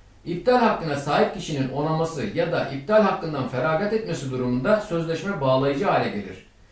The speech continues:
Onamanın mutlaka açık bir irade açıklamasıyla yapılması şart değildir. İptal hakkını bilmesine rağmen ifada bulunan taraf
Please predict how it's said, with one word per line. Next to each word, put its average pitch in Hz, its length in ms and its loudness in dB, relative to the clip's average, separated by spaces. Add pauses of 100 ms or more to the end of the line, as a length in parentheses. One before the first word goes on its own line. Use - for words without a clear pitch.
(260)
Onamanın 190 560 2
mutlaka 214 440 2
açık - 440 -2
bir 196 80 0
irade 175 380 2
açıklamasıyla 156 720 -2
yapılması 165 480 -2
şart 180 340 -2
değildir. 165 460 -4 (480)
İptal 165 340 4
hakkını 202 280 2
bilmesine 170 560 0
rağmen 135 360 0
ifada 180 560 0
bulunan 135 280 -2
taraf 127 340 -2